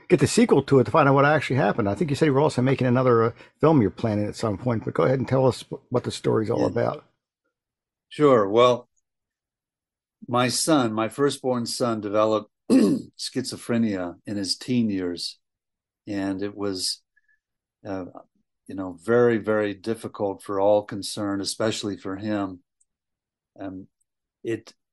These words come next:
Speaker 2: turned out that, it turned out that he was not,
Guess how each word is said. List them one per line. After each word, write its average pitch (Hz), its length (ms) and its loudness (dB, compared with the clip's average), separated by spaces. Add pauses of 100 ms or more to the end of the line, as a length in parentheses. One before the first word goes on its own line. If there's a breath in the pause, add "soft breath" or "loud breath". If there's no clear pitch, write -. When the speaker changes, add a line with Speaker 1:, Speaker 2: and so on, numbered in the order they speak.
(160)
Speaker 2:
turned 147 300 2
out 123 240 4
that, 110 200 -2 (960)
it - 140 -10
turned 170 300 2
out 127 300 4
that 110 180 -4
he 135 240 -6
was 120 320 -2
not, 135 300 0